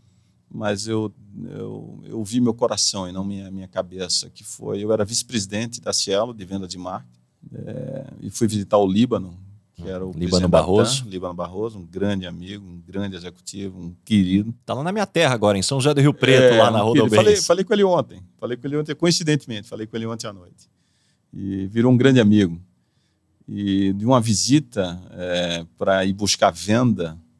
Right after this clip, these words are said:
Speaker 1: é, eu era um vendedor, né, da, da, da Cielo, era o V P de vendas da Cielo. Ele fez um convite pra montar uma startup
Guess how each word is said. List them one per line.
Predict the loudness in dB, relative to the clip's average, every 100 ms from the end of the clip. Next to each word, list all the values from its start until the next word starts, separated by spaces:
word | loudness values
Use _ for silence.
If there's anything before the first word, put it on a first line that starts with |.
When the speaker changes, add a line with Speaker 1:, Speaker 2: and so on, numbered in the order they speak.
| _ _ _ _ _
Speaker 1:
é, | -14 -12 -12 -10
eu | -2 2
era | 2
um | 2
vendedor, | 2 2 2 0 2 2
né, | 2 -6
da, | -4 -4 -4
da, | -8 -8
da | -4 -4
Cielo, | -2 -6 -6 -8 -4
era | -4
o |
V | -4 -10
P | -12 -16
de | -14
vendas | -12 -8 -8 -8
da | -6
Cielo. | -6 -6 -4 -6 -6 -16 _ _ _ _ _ _ _
Ele | -8 -4 -2 -2 0 2 0 0 -4 -10 -16
fez | 0 2 2
um | 0
convite | 2 2 2 0 0 -2 -12
pra | -6 -4
montar | -4 -6 -8
uma | -6
startup | -4 -2 -2 -4 -4 -4